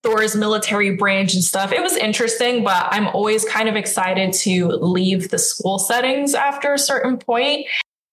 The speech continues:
And I think some of the locations that we got to travel in,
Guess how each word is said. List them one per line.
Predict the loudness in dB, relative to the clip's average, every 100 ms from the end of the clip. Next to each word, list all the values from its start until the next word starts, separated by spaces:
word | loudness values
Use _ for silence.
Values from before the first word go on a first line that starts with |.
| _ _ -2
And | 0
I | 0
think | 0 0 0
some | 0 0
of | 0
the | 0
locations | 0 0 -2 -2 0 0 2 2 2
that | 0 0
we | 0
got | 0 0
to | -2
travel | -2 0 0 2 0
in, | 0 0 2 0